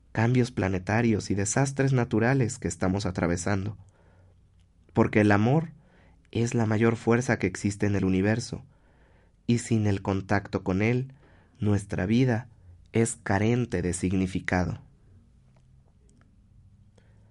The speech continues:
Cuando nos amamos a nosotros mismos, podemos tener relaciones sanas, armoniosas y que nos aportan plenitud,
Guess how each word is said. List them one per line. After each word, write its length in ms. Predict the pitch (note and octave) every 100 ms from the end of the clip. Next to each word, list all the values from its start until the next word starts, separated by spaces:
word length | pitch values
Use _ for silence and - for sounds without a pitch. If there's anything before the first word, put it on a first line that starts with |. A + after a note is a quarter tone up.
| - - - _ _ _ _ _ -
Cuando 240 | - C3+ C3+
nos 260 | D3 C#3+
amamos 580 | C#3 C#3 D#3 F#3 E3+ D#3+
a 40 |
nosotros 460 | A2+ G#2+ B2 B2+ C3
mismos, 540 | C3 C3+ A#2 A2+ C3+ - - - - -
podemos 380 | - C#3 E3 F3
tener 340 | - C3+ D3+ D#3+
relaciones 540 | D3 B2+ - C3 B2+
sanas, 580 | - C#3 D3 B2 - -
armoniosas 840 | - A2 A2+ A#2 C#3+ F3 C#3 G#2+ - - - -
y 140 | - B2+
que 120 | C3
nos 220 | C3 C3
aportan 560 | A#2+ - D#3+ E3+ D3+ A#2
plenitud, 560 | A2+ G2+ G2 F#2+ F#2+